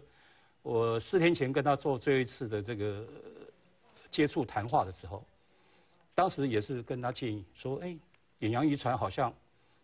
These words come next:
是你这个集团里面的漏网之鱼，哦，就是说包括这个，这栋大楼，你看，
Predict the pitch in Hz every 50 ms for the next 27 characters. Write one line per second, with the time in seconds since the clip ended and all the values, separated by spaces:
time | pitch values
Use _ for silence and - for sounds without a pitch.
0 | _ _ _ _ _ _ _ _ _ - - - - 156 143 117 107 101 98 139
1 | 123 120 - - - 139 151 156 147 135 123 101 - 139 110 117 110 139 156 117
2 | 90 82 87 - - 127 123 113 85 82 95 - - _ _ _ - 95 90 -
3 | - _ _ _ _ _ _ _ _ - 170 160 151 160 165 165 - - 180 180
4 | 165 175 165 - 170 160 156 151 - - 170 165 170 151 139 156 135 92 95 101
5 | 107 101 104 - 147 123